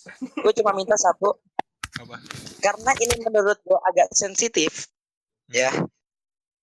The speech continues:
Speaker 2: Hmm.
Speaker 1: Kalau ada yang ngomong, tolong jangan ditiban sebelum orang yang ngomong selesai. Karena gua takutnya ada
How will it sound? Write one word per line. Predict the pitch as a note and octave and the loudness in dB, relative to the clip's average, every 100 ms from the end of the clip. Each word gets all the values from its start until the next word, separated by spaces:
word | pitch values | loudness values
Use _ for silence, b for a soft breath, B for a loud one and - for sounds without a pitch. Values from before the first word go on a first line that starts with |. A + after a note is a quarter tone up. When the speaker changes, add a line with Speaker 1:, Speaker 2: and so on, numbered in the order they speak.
| _ _ _ | _ _ _
Speaker 2:
Hmm. | _ - - | _ -20 -2
Speaker 1:
Kalau | G3+ G3 G3 | 0 4 4
ada | F#3+ | 4
yang | F#3 | 0
ngomong, | F#3 F#3+ G#3 B3+ B3+ | -2 -4 0 -2 -2
tolong | - G#3 A#3+ | 2 4 4
jangan | A#3+ F#3+ G3 A3+ | 2 0 -2 -6
ditiban | F#3+ F#3+ E3 G3 B3 - | -6 -4 2 2 2 -14
sebelum | - F3 F#3 - | -8 0 2 4
orang | F3+ F3+ | 2 2
yang | F#3 F3+ | 0 0
ngomong | F3 G#3 | 0 0
selesai. | F3+ F3 D#3 A#2 - _ _ _ _ | 0 2 0 -2 -16 _ _ _ _
Karena | - F#3 A3+ | -4 0 2
gua | A#3+ | 0
takutnya | A3 G3 A#3 A3 | -2 -2 2 2
ada | F#3 | 4